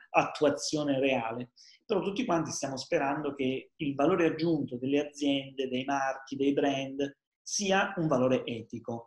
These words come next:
E in qualche modo nella narrazione vediamo che qualcuno sta spingendo in qualche modo questo tipo di narrazione. Ecco, io sono contrario al greenwashing, no? Cioè, assolutamente, eh, sconsiglio a tutti di,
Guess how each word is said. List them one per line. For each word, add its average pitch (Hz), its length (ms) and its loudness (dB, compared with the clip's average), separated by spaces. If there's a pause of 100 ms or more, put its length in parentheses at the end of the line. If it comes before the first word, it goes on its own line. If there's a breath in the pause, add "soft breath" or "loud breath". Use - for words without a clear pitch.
(200 loud breath)
E 254 100 2
in 190 80 4
qualche 180 240 2
modo 175 260 0
nella 131 280 -2
narrazione 160 680 -2
vediamo 127 440 2
che 131 160 -2
qualcuno 147 500 0
sta 117 160 -6
spingendo 127 840 -2 (640 soft breath)
in 156 220 4
qualche 156 420 4
modo 139 880 0
questo 123 300 -4
tipo 127 260 -6
di 120 100 0
narrazione. 120 680 -8 (160 soft breath)
Ecco, - 380 -2
io 220 180 8
sono 156 260 2
contrario 139 640 4 (220)
al 127 180 0
greenwashing, 120 840 2
no? 127 220 4
Cioè, 120 320 -4
assolutamente, 139 1080 -2 (320 loud breath)
eh, 120 300 4
sconsiglio 160 840 6
a 151 140 4
tutti 120 600 -2 (160)
di, 120 440 -6